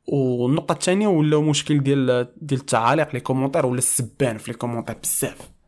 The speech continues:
والانتقاد في لي كومونتير بزاف. انا تنفسر هاد القضيه من واحد المنظور،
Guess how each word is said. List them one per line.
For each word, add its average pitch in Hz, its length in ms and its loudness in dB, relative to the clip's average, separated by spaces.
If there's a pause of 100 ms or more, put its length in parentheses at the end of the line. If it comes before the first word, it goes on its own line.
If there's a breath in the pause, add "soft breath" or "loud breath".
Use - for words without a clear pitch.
(580 soft breath)
والانتقاد 147 720 0
في - 140 -6
لي 139 60 -4
كومونتير 135 420 -2
بزاف. 127 560 -4 (1400)
انا 170 140 2
تنفسر 202 460 0
هاد 175 60 4
القضيه 156 380 0
من 196 120 0
واحد 160 340 0
المنظور، 123 460 0